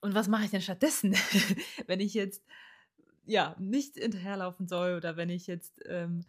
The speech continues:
ich will ja nicht, dass, dass mein Kind lernt, das Schreien, ähm, oder in den Machtkampf gehen oder weglaufen, vermeiden, dass das was Tolles ist. Zu dem Thema, das, da, da wären wir beim Thema Widerstände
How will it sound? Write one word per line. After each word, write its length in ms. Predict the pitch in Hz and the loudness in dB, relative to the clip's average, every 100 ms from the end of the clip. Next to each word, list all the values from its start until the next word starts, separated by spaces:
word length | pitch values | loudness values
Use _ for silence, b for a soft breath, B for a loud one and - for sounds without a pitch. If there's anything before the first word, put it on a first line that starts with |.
| b b | b b
ich 120 | 175 | -2
will 100 | 247 | 0
ja 60 | |
nicht, 160 | 196 180 | 2 0
dass, 180 | 170 - | -6 -8
dass 180 | 170 - | -10 -8
mein 140 | 165 | -8
Kind 260 | - 175 156 | -6 -6 -4
lernt, 340 | 165 160 175 | -4 -4 -4
das 140 | 160 - | -6 -8
Schreien, 600 | - 165 165 170 165 b b b b b | -4 -4 -4 -4 -4 b b b b b
ähm, 360 | 165 156 151 147 - | -14 -10 -10 -12 -10
oder 500 | 165 147 143 139 - | -8 -8 -8 -10 -12
in 80 | 156 | -8
den 100 | 156 | -6
Machtkampf 540 | 196 - - 165 151 | -6 -8 -10 -8 -8
gehen 180 | 175 160 | -8 -6
oder 160 | 156 156 | -6 -6
weglaufen, 840 | 185 175 160 160 160 160 160 156 b b b - | -6 -6 -4 -6 -6 -6 -6 -8 b b b -20
vermeiden, 480 | - 156 151 160 151 | -12 -10 -6 -6 -6
dass 140 | 151 151 | -10 -12
das 200 | 143 - | -16 -16
was 120 | - | -12
Tolles 340 | 175 165 143 | -6 -6 -6
ist. 340 | - 190 - b b b b b b b _ _ _ _ _ _ _ _ _ _ _ _ | -10 -12 -16 b b b b b b b _ _ _ _ _ _ _ _ _ _ _ _
Zu 180 | - 202 | -6 -2
dem 200 | 180 180 | 0 -2
Thema, 540 | - 208 233 233 254 | -2 -2 0 -2 -4
das, 240 | 214 175 - | -6 -10 -6
da, 160 | 165 | -4
da 140 | 165 165 | -2 -2
wären 200 | 185 185 | -2 -2
wir 100 | 165 | -2
beim 140 | 156 | -4
Thema 280 | 156 170 156 | -4 -6 -4
Widerstände 800 | 165 175 139 - 143 151 165 214 | -4 -4 -4 -8 -10 -6 -6 -8